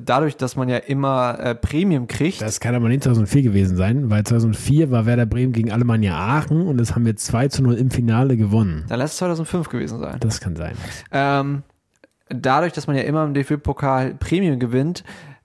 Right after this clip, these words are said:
Speaker 1: und Pauli halt durch so eine Willenskraft so weit gekommen ist, haben die es geschafft, durch dieses Wunder im D-F-B-Pokal, weil zu dem damaligen Zeitpunkt war, äh, war Sankt Pauli Regional-,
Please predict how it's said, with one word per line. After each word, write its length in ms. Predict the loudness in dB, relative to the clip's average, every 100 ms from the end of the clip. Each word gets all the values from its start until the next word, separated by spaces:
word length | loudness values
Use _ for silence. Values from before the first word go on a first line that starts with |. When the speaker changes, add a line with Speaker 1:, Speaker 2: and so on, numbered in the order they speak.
| -6
Speaker 1:
und 280 | -4 -4 -6 _ -10
Pauli 320 | -2 0 0
halt 180 | -2 -2
durch 140 | 0
so 100 | 2
eine 200 | 2 4
Willenskraft 460 | 2 2 0 -4 0
so 140 | 0 2
weit 140 | 0
gekommen 300 | -2 -4 -2
ist, 220 | -2 -4
haben 260 | -8 -4 -2
die 60 | -2
es 140 | -2
geschafft, 460 | -6 -2 -2 -4 -8 -14
durch 360 | -2 2 2
dieses 300 | 2 2 0 -4
Wunder 580 | -4 2 2 4 2 2
im 140 | 2
D-F-B-Pokal, 840 | 2 2 2 -2 -2 -4 0 0 2
weil 240 | 0 -2 -6 -6
zu 160 | -2
dem 220 | -2 -4 -8 -2
damaligen 420 | 0 2 0 -2
Zeitpunkt 500 | -2 -2 -2 -2 0
war, 280 | 0 0 -2
äh, 320 | -2 0 0
war 160 | 0 -2
Sankt 160 | -4
Pauli 240 | -4 -2 0
Regional-, 760 | -2 -4 -2 0 0 0 -4